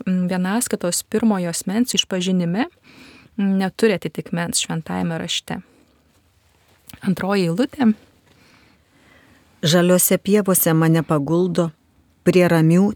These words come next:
Speaker 2: tvenkinių gano.
Speaker 1: Pažodžiui, ramus vandenys būtų poilsio vanduo. Ir tai yra tos vietos ir situacijos, kuriuose besimeldžiantis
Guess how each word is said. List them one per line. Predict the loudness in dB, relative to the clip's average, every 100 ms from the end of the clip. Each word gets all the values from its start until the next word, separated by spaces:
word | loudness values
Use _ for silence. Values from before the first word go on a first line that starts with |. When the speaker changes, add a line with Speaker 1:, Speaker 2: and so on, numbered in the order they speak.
| -2
Speaker 2:
tvenkinių | 2 4 4 4 4 4 2
gano. | 2 2 2 0 -4 _ _ _ _ _ _ _ -20 -20 _ _ _ _ _ _ _ -2
Speaker 1:
Pažodžiui, | 0 2 -2 0 2 4 2 0 _ _ _ _
ramus | -2 2 4 4
vandenys | 2 2 6 6 4 0
būtų | -2 2 2 2
poilsio | 2 2 2 0 -2 -2
vanduo. | 0 0 -2 -2 -6 _ _ _
Ir | 0 2 2 0
tai | 0 0
yra | 0
tos | 0 -2 -2
vietos | 2 2 2 0 0
ir | -2
situacijos, | -4 -2 -2 0 0 0 0 0 0 -6 -20 -20 -20 -20 _ 0
kuriuose | 2 4 2 4 4
besimeldžiantis | 4 2 2 4 4 4 2 0